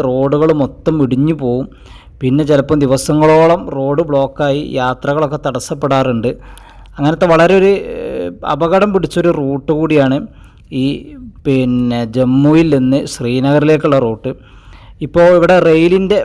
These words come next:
പണി നടന്നുകൊണ്ടിരിക്കുന്നുണ്ട്. പല സ്ഥലങ്ങളിലും പാളങ്ങൾ നിർമ്മാണം പൂർത്തിയായി കഴിഞ്ഞു. രണ്ടായിരത്തി ഇരുപത്തിനാല്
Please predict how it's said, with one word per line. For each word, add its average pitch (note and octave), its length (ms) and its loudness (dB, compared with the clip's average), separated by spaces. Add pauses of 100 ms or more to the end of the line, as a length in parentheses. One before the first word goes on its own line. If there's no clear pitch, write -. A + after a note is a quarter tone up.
(140)
പണി D#3 260 -2
നടന്നുകൊണ്ടിരിക്കുന്നുണ്ട്. D3 1000 -2 (520)
പല C#3 200 -2
സ്ഥലങ്ങളിലും D#3 580 2 (640)
പാളങ്ങൾ C#3+ 460 2 (160)
നിർമ്മാണം C#3+ 520 0
പൂർത്തിയായി D3 600 0
കഴിഞ്ഞു. B2+ 300 -2 (840)
രണ്ടായിരത്തി D#3 500 2
ഇരുപത്തിനാല് E3+ 380 2